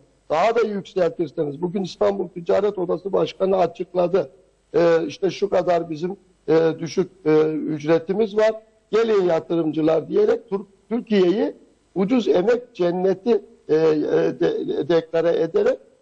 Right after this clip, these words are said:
yatırımcıları Türkiye'ye davet etti. Ve bugünkü hükümetin yapmış olduğu açıklama da zaten Türkiye Avrupa'nın bir Çin'idir. Hatta, e, Avrupa'da en düşük asgari ücretli durumuna geldik. E, Arnavutluk aşağı yukarı aynı seviyelere.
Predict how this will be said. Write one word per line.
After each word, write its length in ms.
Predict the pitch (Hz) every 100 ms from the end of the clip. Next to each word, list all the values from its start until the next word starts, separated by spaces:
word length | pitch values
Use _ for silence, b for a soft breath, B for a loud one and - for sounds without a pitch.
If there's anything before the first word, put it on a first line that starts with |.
| _
yatırımcıları 840 | 151 170 202 208 190 185 208 247
Türkiye'ye 520 | 196 196 175 175 202
davet 400 | 180 170 190 208
etti. 380 | 170 - - 233 - _ _
Ve 120 | 190
bugünkü 380 | 233 262 233 -
hükümetin 460 | 175 196 196 185 170
yapmış 420 | 175 180 208 185
olduğu 320 | 190 156 165
açıklama 640 | - - - - 196 233 202
da 200 | 226 - _ _ _
zaten 460 | 214 226 220 226 - - _ _
Türkiye 480 | 254 262 - 185 214
Avrupa'nın 720 | 202 202 220 214 196 170 151
bir 180 | 156 -
Çin'idir. 600 | - 185 220 254 254 254 - _ _
Hatta, 420 | - - - - - _ -
e, 100 | 165
Avrupa'da 680 | 165 185 196 202 196 190 220
en 140 | 247
düşük 260 | 180 - -
asgari 340 | 175 - 180
ücretli 460 | 175 175 180 180 156
durumuna 420 | 160 170 180 202
geldik. 380 | 185 156 131 139 _ _ _ -
E, 40 |
Arnavutluk 840 | 156 - 175 175 180 185 185 196 196
aşağı 480 | 175 - 151 180 170
yukarı 260 | 165 160
aynı 240 | 160 180 185
seviyelere. 640 | - 160 147 151 180 247